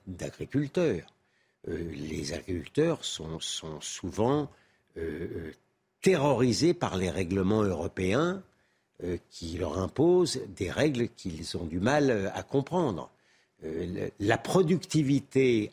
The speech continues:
agricole française est en chute libre, alors qu'il y a encore quelques années,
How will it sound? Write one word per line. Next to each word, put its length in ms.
agricole 580
française 960
est 200
en 120
chute 380
libre, 500
alors 520
qu'il 340
y 80
a 80
encore 360
quelques 380
années, 460